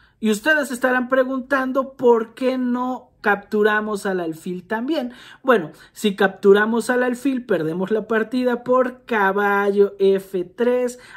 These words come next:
aprovechando la clavada del peón. Y luego, eh, nos comemos a la reina blanca.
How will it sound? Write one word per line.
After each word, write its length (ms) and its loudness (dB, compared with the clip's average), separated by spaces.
aprovechando 880 0
la 320 2
clavada 640 -2
del 240 -2
peón. 500 -6
Y 200 -2
luego, 540 0
eh, 200 0
nos 280 -8
comemos 680 -8
a 120 -10
la 160 -8
reina 560 -10
blanca. 680 -14